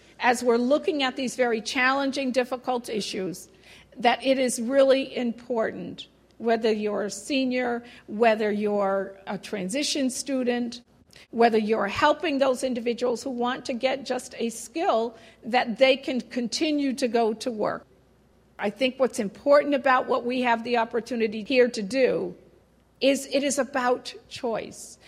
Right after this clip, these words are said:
It is about being inclusive. It is about preparing people in an effective way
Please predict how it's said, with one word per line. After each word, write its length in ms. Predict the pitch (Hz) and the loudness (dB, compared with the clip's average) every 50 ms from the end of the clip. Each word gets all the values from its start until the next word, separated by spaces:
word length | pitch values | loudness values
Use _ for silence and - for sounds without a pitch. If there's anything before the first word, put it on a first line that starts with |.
| - - _ | -20 -20 _
It 140 | - 220 247 | -2 0 2
is 120 | 262 233 | 2 2
about 360 | 269 240 247 247 247 247 247 | 0 2 4 4 4 4 2
being 220 | 240 254 254 247 247 | 2 2 2 2 2
inclusive. 840 | 240 226 214 - - - 254 240 233 - - - - - - - - - _ _ _ _ _ _ _ _ _ _ _ _ _ _ | 0 -2 -2 -4 -2 0 0 0 0 -2 -4 -4 -6 -8 -10 -12 -16 -20 _ _ _ _ _ _ _ _ _ _ _ _ _ _
It 100 | 233 240 | 2 4
is 160 | 240 240 208 | 4 4 0
about 640 | 247 226 208 - 262 269 262 233 226 226 226 - - - - _ _ - | -2 -2 2 2 4 6 6 6 4 4 -2 -8 -12 -14 -16 _ _ -6
preparing 720 | - 254 240 - - - 277 269 269 269 285 277 262 247 | -6 -6 -6 -6 -4 0 2 4 4 4 4 2 0 -2
people 640 | 240 - 247 233 208 196 - 202 - 175 175 - - - - _ _ _ _ | -4 -6 -6 -6 -6 -6 -8 -8 -8 -8 -8 -12 -14 -16 -20 _ _ _ _
in 80 | - 247 | -2 -2
an 100 | 240 233 | 0 0
effective 640 | 233 233 - - 254 254 254 - - 294 254 233 214 | -2 -4 -6 -4 -4 -4 -4 -4 -4 -4 -4 -4 -4
way 580 | 226 226 226 240 220 196 170 - - 85 180 | -6 0 2 2 2 2 0 -4 -6 -10 -12